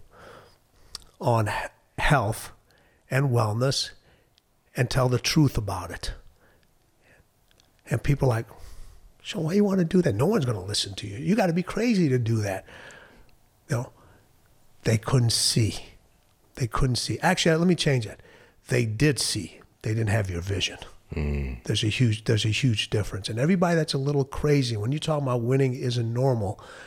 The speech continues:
Speaker 1: winning is not normal. You have to be a little bit off. I always say this,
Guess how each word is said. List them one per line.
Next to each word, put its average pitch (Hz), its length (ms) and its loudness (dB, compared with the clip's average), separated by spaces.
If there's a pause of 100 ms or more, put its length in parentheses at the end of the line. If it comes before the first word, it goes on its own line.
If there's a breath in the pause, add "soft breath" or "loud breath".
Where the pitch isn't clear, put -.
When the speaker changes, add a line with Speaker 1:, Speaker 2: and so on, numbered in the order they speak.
(440 loud breath)
Speaker 1:
winning 139 340 4
is 113 220 -2
not 120 280 0
normal. 104 280 -2
You 107 120 2
have 123 340 2
to 135 80 -2
be 120 140 2
a 117 60 4
little 117 280 2
bit 110 180 0
off. 104 380 -6 (360 loud breath)
I 117 140 2
always 131 360 4
say 117 240 0
this, - 340 -6